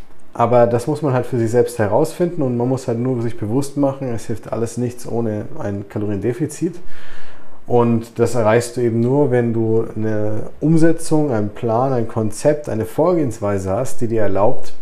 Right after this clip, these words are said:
einen ganz normalen Alltag zu leben, ganz normal zu essen, natürlich gesünder zu sein, vielleicht bessere Entscheidungen zu treffen, mehr Alternativen zu kennen, das ist ganz klar,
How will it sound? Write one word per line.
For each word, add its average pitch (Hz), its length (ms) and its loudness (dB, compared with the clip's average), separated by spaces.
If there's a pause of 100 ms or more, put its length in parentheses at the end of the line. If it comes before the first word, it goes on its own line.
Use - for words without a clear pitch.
(1300)
einen 107 80 -4
ganz 139 240 -2
normalen 147 340 0
Alltag 123 400 -2
zu - 140 0
leben, 110 480 4
ganz 131 280 4
normal 127 360 4
zu - 160 -4
essen, 131 440 -2 (300)
natürlich 214 420 0
gesünder 147 380 2
zu 139 140 -4
sein, 131 280 0
vielleicht 160 360 -2
bessere 131 260 -2
Entscheidungen 131 460 -4
zu 127 120 -8
treffen, 120 340 -2
mehr 120 120 0
Alternativen 131 640 -2
zu 131 140 -8
kennen, 123 240 -6
das 107 140 -2
ist 107 100 -4
ganz 117 260 -4
klar, - 320 -6